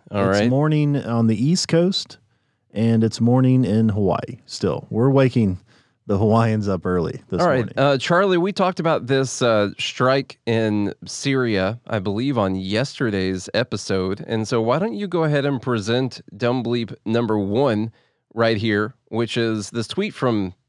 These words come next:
Speaker 1: Alternative N O A A. So the N O A A is that, what, National Oceanic something,
Speaker 2: Atmospheric
Speaker 1: whatever it is,
Speaker 2: Administration.
Speaker 1: administration. This page does have a hundred and sixty thousand followers, so it's not exactly just some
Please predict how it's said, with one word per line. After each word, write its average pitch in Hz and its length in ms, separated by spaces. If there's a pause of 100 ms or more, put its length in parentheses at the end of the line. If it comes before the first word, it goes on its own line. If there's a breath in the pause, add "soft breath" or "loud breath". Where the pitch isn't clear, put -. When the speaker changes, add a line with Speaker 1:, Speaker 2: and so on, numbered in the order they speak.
(200)
Speaker 1:
Alternative 175 560
N 139 120
O 131 140
A 117 280
A. 98 40
So 131 140
the 110 100
N 175 120
O 139 160
A - 20
A 113 300
is 92 100
that, 95 280
what, 98 260 (100)
National 104 540
Oceanic 101 720 (640)
something, 101 500
Speaker 2:
Atmospheric 98 500
Speaker 1:
whatever 104 480
it 98 80
is, 95 200
Speaker 2:
Administration. 113 40
Speaker 1:
administration. 101 720 (380 soft breath)
This 202 180
page 165 300
does 127 220
have 117 200
a 101 60
hundred 131 260
and 127 100
sixty 117 420
thousand 110 440
followers, 135 580
so 98 200
it's 90 180
not 104 220
exactly 104 640
just 98 220
some 101 200